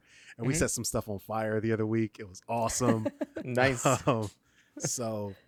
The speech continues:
Speaker 1: eventually, yeah, we're gonna get her into something, but I don't know when.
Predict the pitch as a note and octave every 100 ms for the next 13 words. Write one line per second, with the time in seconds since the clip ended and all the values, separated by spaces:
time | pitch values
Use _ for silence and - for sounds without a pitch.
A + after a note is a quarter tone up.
0 | _ D#3+ D#3 A3+ - E3 C3+ A#2 F#2 F#2+
1 | A2+ G#2+ A2 G#2 G2+ G2 - G#2+ - G2+
2 | G#2 G#2+ - A#2 F#2 F#2 D#2+ G2+